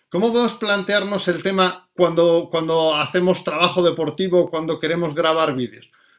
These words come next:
Pues idealmente, yo, eh, siempre, mira, voy a volver a compartir la pantalla un segundo porque sí que hay una cosa que os quiero comentar. O sea, eso además,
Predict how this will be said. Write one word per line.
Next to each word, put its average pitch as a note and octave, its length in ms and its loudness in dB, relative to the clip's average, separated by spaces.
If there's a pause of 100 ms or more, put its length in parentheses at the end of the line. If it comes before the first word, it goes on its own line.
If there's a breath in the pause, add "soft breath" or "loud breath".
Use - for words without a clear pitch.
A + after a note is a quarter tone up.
(120)
Pues D3+ 300 -2
idealmente, A3 800 2 (420 soft breath)
yo, G3+ 400 4
eh, D#3+ 380 6
siempre, F#3+ 320 -2
mira, F#3 160 4
voy E3+ 120 4
a G3 40 4
volver G3 180 4
a F#3+ 60 4
compartir F#3 420 0
la F3 140 2
pantalla E3+ 360 2
un E3 80 -2
segundo F#3 440 -2
porque C3+ 480 -6
sí - 180 -12
que E3 80 -4
hay E3 60 -4
una D#3 160 -2
cosa E3+ 260 -2
que C#3 80 -4
os B2+ 120 -6
quiero D#3 260 -4
comentar. C3 360 -4
O B2+ 40 -8
sea, D3 280 0 (180 loud breath)
eso F3 220 2
además, G3 380 4